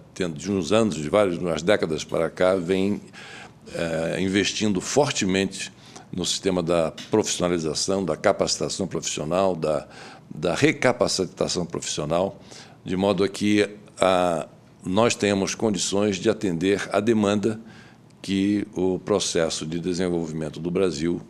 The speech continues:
criou e está agora a exigir, eh, pessoal qualificado. Nessa, é impressionante quando nós participamos aqui na semana retrasada, tratando da questão dos, eh,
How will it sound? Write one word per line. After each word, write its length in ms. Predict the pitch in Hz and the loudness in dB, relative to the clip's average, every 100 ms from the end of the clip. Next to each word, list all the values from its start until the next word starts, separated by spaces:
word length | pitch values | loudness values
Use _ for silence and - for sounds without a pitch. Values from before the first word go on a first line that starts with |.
| - - - | -20 -20 -6
criou 520 | - 117 101 95 110 - - - - - - | -2 4 6 6 4 -4 -18 -20 -20 -20 -10
e 80 | - | -6
está 300 | 92 - 90 | -6 0 0
agora 440 | 82 82 85 87 85 | 0 2 2 2 2
a 80 | |
exigir, 640 | 82 82 82 67 82 78 - - - - | 0 0 -4 -2 -2 -4 -10 -18 -20 -12
eh, 360 | - 76 73 73 - | 0 2 2 0 -2
pessoal 560 | - 85 - 80 80 - - - | -2 -2 2 4 4 0 -10 -2
qualificado. 760 | 85 78 - 82 73 64 58 - - - - - - | 0 2 -2 -4 -2 -4 -6 -16 -18 -18 -18 -20 -8
Nessa, 760 | - 107 113 - 107 95 85 82 - - - - - - - - - | 2 4 4 4 6 6 2 -2 -10 -20 -20 -20 -20 -20 -20 -14 -4
é 60 | |
impressionante 720 | 98 92 123 107 98 113 110 95 | 0 2 2 2 2 2 0 -4
quando 340 | - 92 82 | -2 -2 0
nós 320 | 85 85 - | 0 0 -2
participamos 720 | - 82 - 76 - 90 87 | -4 -4 -4 -6 0 0 0
aqui 200 | 78 - | -2 -2
na 100 | 90 | -2
semana 560 | 80 80 85 90 85 78 | -2 -2 0 2 0 0
retrasada, 760 | 80 82 85 76 92 104 82 - - - - - - - | -2 0 0 2 2 2 0 -8 -14 -18 -18 -20 -20 -8
tratando 420 | - 92 - 101 95 | 0 0 2 2 2
da 100 | 92 | 0
questão 520 | 92 80 - 101 95 | 0 -2 0 0 0
dos, 920 | 71 78 80 80 73 - - - - | -4 -4 -2 -4 -6 -8 -6 -8 -8
eh, 220 | - 73 | -8 -8